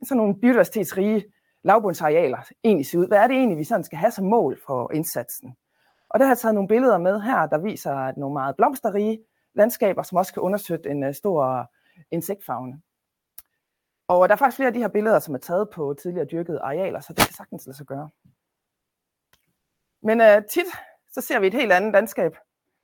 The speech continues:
med, på, øh, de lavbundsrige arealer, og også selv de steder, hvor vi har lavet, øh, genopretningstiltag, der, øh,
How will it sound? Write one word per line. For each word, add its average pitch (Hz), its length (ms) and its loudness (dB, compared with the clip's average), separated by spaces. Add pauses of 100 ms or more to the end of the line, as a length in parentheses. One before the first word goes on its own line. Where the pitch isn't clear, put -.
(300)
med, 160 680 0
på, 151 340 -2
øh, 139 200 -4
de 185 80 -8
lavbundsrige 180 640 0
arealer, 160 520 0 (540)
og 180 260 4
også 247 220 4
selv 214 280 -2
de 220 80 -6
steder, 214 220 -2
hvor 180 100 2
vi 160 100 -4
har 156 120 -6
lavet, 127 540 -4
øh, 85 60 -8 (460)
genopretningstiltag, 214 1080 -2 (560)
der, 156 720 6
øh, 139 60 -2